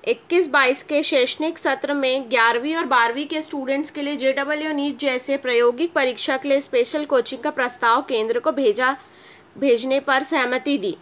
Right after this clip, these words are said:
इस प्रोजेक्ट के तहत रेगुलर पढ़ाई के अलावा प्रदेश के आश्रमों या आदिवासी हॉस्टल में रहकर पढ़ने वाले स्टूडेंट्स को स्पेशल कोचिंग का फ़ायदा मिलेगा।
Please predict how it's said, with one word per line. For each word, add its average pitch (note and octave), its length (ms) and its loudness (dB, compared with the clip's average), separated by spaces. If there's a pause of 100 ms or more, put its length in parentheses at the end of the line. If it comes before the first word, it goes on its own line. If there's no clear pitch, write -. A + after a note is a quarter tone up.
(360)
इस C#4+ 160 -2
प्रोजेक्ट D4+ 460 2
के E4+ 120 -2
तहत C#4 400 0
रेगुलर C4 420 2
पढ़ाई C#4+ 420 0
के D4+ 180 -2
अलावा A3+ 440 4
प्रदेश B3 480 0
के F4 140 0
आश्रमों C4+ 640 2 (440)
या C4+ 160 2
आदिवासी D4+ 540 0
हॉस्टल D4 460 0
में D4+ 140 0
रहकर C#4+ 420 0
पढ़ने C4 420 0
वाले D#4 280 2
स्टूडेंट्स C#4 460 -2
को D#4+ 140 0
स्पेशल D4 460 0
कोचिंग C4 420 0
का E4+ 100 2
फ़ायदा B3+ 380 2
मिलेगा। G3 440 -4